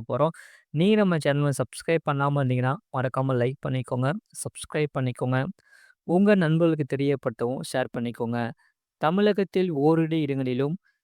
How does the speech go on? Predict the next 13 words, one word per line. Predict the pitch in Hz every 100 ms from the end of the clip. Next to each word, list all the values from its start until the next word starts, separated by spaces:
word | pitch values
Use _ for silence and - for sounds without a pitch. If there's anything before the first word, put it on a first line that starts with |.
| _ -
தென் | 175 196
தமிழகத்தில் | 208 196 196 180 185 - 180 190 - 143
அநேக | 143 175 180 180
இடங்களிலும், | 160 143 139 131 139 156 - _ _ _ _ _ _ _ -
வட | 139 196 190
தமிழகத்தில் | 196 190 185 185 - 185 185 - - 139
ஓரிரு | 160 165 160 151
இடங்களிலும் | 139 135 135 156 180 _ _
மழை | 139 139 143
பெய்துள்ளது. | 135 127 - 127 131 131 113 _ _ _ _ _
புதுவை | 185 175 208 202 208
மற்றும் | 196 160 143 127
காரைக்கால் | 135 147 156 - 156